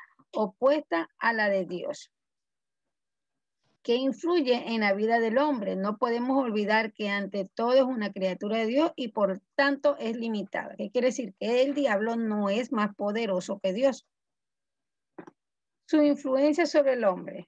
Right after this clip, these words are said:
Sed sobrios y vigilantes, porque nuestro enemigo, el diablo, anda girando como león rugiente alrededor de vosotros,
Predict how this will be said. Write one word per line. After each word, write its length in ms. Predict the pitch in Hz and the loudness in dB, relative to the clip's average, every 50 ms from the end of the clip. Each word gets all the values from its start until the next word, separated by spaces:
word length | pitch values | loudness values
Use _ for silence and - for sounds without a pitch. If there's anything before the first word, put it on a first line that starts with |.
| _ _ _ | _ _ _
Sed 240 | - - 294 294 | 0 4 4 4
sobrios 640 | 294 294 - - 311 320 339 339 339 339 349 302 - | 4 2 -2 0 2 2 2 2 2 2 0 0 -2
y 140 | _ 294 254 | _ -4 -2
vigilantes, 720 | 233 214 190 196 196 208 220 247 254 233 - - 175 - _ _ | 0 0 2 2 2 2 2 0 0 -4 -8 -10 -14 -14 _ _
porque 340 | - 214 202 196 - 214 208 | -6 -6 -4 -4 -4 -4 -2
nuestro 500 | 208 208 208 208 208 208 202 - 208 196 | 0 0 0 0 -2 -4 -4 -4 -2 -2
enemigo, 540 | 190 185 180 185 214 226 226 196 180 185 180 | 0 0 -2 -2 -2 -2 0 2 2 2 2
el 220 | - 185 180 180 | 2 -2 -2 0
diablo, 440 | 180 196 202 214 233 247 269 277 269 - | 0 0 0 0 0 0 0 -2 -2 -2
anda 280 | 226 208 208 196 214 214 | -4 -2 -2 0 0 0
girando 600 | 190 214 190 180 202 226 247 262 262 277 269 - | 0 0 0 0 0 0 0 2 2 0 0 0
como 340 | - 233 214 208 196 196 | -2 -2 0 2 2 2
león 400 | 190 190 190 190 202 226 240 240 | 4 4 4 4 4 2 0 -2
rugiente 640 | 208 214 220 208 - - 233 254 269 277 277 277 294 | -2 -4 -4 -4 -4 -6 -4 0 0 0 2 2 0
alrededor 520 | 269 233 226 226 202 196 190 196 196 196 | 0 0 0 2 2 4 6 6 4 4
de 100 | 196 208 | 2 0
vosotros, 640 | 196 185 190 190 - - 226 220 202 - - - 196 | 2 2 0 0 0 0 0 0 0 -4 -10 -14 -14